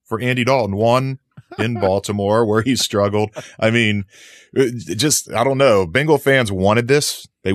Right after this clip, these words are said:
they wanted to move on. They wanted, they wanted Joe Burrow, but how gutting is that gonna be for Bengal fans if, if Andy runs the table and goes four and oh on <laughs> prime time this year and leads the Cowboys to the playoffs?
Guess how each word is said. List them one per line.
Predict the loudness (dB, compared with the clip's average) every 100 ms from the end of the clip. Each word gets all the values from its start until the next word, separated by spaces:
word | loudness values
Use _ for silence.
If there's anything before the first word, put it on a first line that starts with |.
| -2
they | -2
wanted | 0 2 2
to | 2
move | 2 2
on. | 0 0
They | -2
wanted, | -2 -2 -4 -6 _ _ _ _ -12
they | -8
wanted | -4 -4 -2
Joe | 0 0
Burrow, | 0 2 4 2 2
but | 0 -2 -4 _ _ _ _ _ -4
how | -2 -2 0
gutting | 2 4 2
is | 0 0
that | 0
gonna | 0 0
be | 0 -2
for | -4
Bengal | -2 -2 0
fans | -2 -4 -4 -6
if, | -10
if | -10 -4
Andy | -2 -2
runs | -2 -2 -2
the | -4
table | -4 -2 -4
and | -6
goes | -8
four | -6 -4 -2
and | 0
oh | 0 0
on | -4
<laughs> | -6
prime | -8 -6 -6
time | -2 0 0
this | -2 -2
year | -2
and | -2
leads | -2 -4
the | -4
Cowboys | -2 -2 -2 -6
to | -8
the | -10
playoffs? | -6 -6 -6 -14